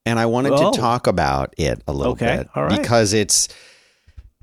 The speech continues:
Speaker 1: you know, I know we keep coming back to this topic of home automation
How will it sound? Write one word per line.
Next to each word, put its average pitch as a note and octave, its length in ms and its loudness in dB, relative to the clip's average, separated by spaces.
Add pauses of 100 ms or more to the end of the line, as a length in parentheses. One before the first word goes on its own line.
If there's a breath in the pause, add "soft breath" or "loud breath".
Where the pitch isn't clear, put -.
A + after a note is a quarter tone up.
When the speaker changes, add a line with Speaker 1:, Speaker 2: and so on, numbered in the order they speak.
(500)
Speaker 1:
you E3 120 -2
know, F3 80 0
I D#3+ 100 2
know D#3+ 140 4
we E3 100 0
keep C3+ 220 -4
coming A2+ 240 2
back F#2 260 2
to G2+ 80 -4
this D#2+ 160 -2
topic F#2 680 -4
of E2 320 -2
home F#2+ 280 -2
automation D#2 880 -4